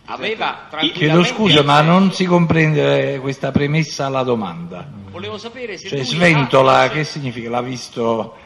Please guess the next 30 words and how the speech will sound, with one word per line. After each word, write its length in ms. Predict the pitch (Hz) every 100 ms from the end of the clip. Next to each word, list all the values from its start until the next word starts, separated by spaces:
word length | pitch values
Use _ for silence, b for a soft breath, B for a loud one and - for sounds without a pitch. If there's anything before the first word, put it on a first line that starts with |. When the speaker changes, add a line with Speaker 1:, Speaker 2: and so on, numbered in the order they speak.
| _
Speaker 2:
è 60 | -
Speaker 1:
No. 80 |
Speaker 2:
testimone 680 | 226 151 - 151 151 175 160
di 140 | 143 139
questa 520 | 147 - 139 135 131
Speaker 1:
Se 180 | - 175
ne 100 | 185
dà 140 | 196
atto 240 | 226 - 208
nel 160 | 180
corso 300 | - 208 208
dell'interrogatorio, 800 | 196 185 165 175 170 165 160 117
Presidente. 680 | 110 117 127 107 87 _ 98 - _ _ _ _ _
Se 100 | -
ne 100 | 143
dà 120 | 202
atto 200 | 147 -
nel 160 | 127 123
corso 280 | 185 214 190
dell'interrogatorio, 1040 | 170 156 147 135 135 120 113 98 87 104
la 80 | 117
dottoressa 560 | 117 135 147 185 196 160
Ribera 480 | 139 135 170 127 120
dice: 300 | 135 120 117
"Ma 80 |
lei 140 | 151 220
ha 40 |
l'Espresso 520 | 160 131 - 196 -
in 100 | 190
mano?" 440 | 175 101 85 104